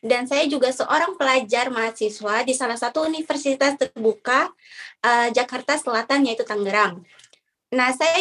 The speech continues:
juga sebagai dealer di Public Gold, yaitu sebagai pro-, eh, priority dealer. Jadi,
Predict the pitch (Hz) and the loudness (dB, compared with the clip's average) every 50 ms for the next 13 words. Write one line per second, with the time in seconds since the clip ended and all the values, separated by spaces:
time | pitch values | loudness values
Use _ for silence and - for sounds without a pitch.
0 | 370 330 359 320 277 277 294 294 294 302 294 - 285 277 262 254 262 262 262 262 | 0 0 0 -2 0 0 0 0 0 -2 -2 -2 -4 0 2 0 0 0 -2 -4
1 | 240 254 254 247 254 262 262 - _ _ - - - 262 277 320 320 294 262 269 | -2 0 0 0 0 -2 -4 -6 _ _ -18 -8 -2 2 2 4 4 4 4 4
2 | 285 285 269 269 262 247 233 214 208 220 202 190 190 190 196 202 240 285 285 269 | 2 2 0 -2 0 0 -2 -2 -2 -6 -6 -4 -4 -2 0 0 0 0 2 0
3 | 240 233 226 - - 294 311 311 311 - 247 226 226 220 214 214 262 277 285 294 | 0 0 -2 -4 -2 -2 -2 -2 -4 -6 -2 0 0 0 0 2 2 2 2 0
4 | 294 294 - 247 240 233 233 226 226 - - 233 233 233 - 233 233 226 226 - | -2 -4 -4 -2 -2 0 -2 -2 -4 -6 -6 -6 -6 -4 -2 -2 0 -2 -2 -4
5 | - 226 214 208 202 190 185 185 196 208 247 392 415 _ _ _ _ _ _ _ | -4 -4 -2 -2 -2 -2 0 0 2 0 0 0 -2 _ _ _ _ _ _ _
6 | _ _ - _ _ _ _ _ _ - 214 208 240 240 254 240 311 370 392 392 | _ _ -20 _ _ _ _ _ _ -10 -4 -2 0 0 0 0 0 0 0 0
7 | 403 - | -2 -4